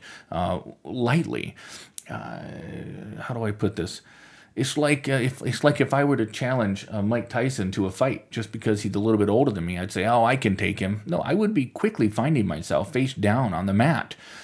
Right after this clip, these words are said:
Uh, it is not, uh, a wise decision to be deceived, uh, by my own confidence, you see, um, and to charge into the ring without proper preparation or realistic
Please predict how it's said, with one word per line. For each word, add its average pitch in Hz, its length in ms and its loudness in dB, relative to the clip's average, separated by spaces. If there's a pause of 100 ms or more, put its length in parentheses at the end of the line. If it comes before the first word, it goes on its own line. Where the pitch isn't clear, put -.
(140)
Uh, 87 200 0
it 110 120 2
is 117 160 2
not, 127 440 6 (280)
uh, 110 160 2
a 113 140 6
wise 123 340 6
decision 107 800 4
to 120 80 0
be 113 180 2
deceived, 117 720 2 (320)
uh, 101 160 6
by 98 240 2
my 101 220 4
own 104 180 4
confidence, 101 720 0
you 90 100 -2
see, 85 280 -4 (340)
um, 82 480 -4 (100)
and 104 120 -4
to 98 100 0
charge 104 380 2
into 101 200 0
the 90 120 0
ring 92 600 0
without 92 460 0
proper 82 380 -2
preparation 95 720 -2
or 110 180 2
realistic 143 840 2